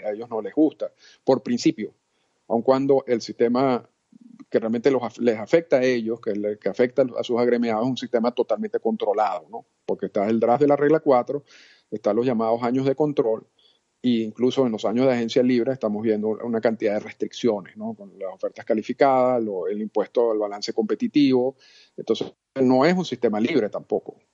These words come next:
pero, pero cuando se in-, introduce un elemento como es el draft internacional, ellos por principio, eh, están en contra de eso, ¿no? Y eso ha sido así siempre. Eh,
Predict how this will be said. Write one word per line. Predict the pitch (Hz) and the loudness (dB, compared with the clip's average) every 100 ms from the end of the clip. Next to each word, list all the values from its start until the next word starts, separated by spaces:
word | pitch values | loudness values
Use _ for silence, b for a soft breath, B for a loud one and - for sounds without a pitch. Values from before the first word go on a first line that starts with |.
| - | -2
pero, | 123 117 110 101 _ - - - - | 2 4 2 -2 _ -20 -18 -12 -2
pero | 127 117 | -2 0
cuando | 123 120 | 0 0
se | 113 127 123 - | 0 0 -2 -2
in-, | 127 113 131 | -2 0 0
introduce | 123 123 135 175 190 | 0 4 4 4 2
un | 185 | 2
elemento | 175 170 165 123 - | 2 2 0 -2 0
como | 107 107 | -2 0
es | |
el | 131 | 2
draft | 131 127 | 2 0
internacional, | 139 131 120 131 127 127 | -2 -4 -4 -4 -2 2
ellos | 117 123 127 | 2 0 -2
por | - 165 - | 2 2 4
principio, | 170 143 185 165 123 117 - _ _ _ _ _ _ _ - | 0 2 0 0 -2 -4 -6 _ _ _ _ _ _ _ -2
eh, | 131 113 - - | 0 0 -4 -4
están | 127 120 117 | -2 0 0
en | 123 | 0
contra | 120 117 104 90 | 2 0 0 -6
de | 87 | -6
eso, | - - _ - | -16 -20 _ -10
¿no? | - 139 | -4 0
Y | 113 | 0
eso | 110 131 | 2 0
ha | |
sido | 139 135 127 | 2 2 2
así | - 123 | 0 -4
siempre. | - 98 - - _ _ _ b b b b b b - - | -4 -6 -8 -20 _ _ _ b b b b b b -10 -2
Eh, | 127 | -2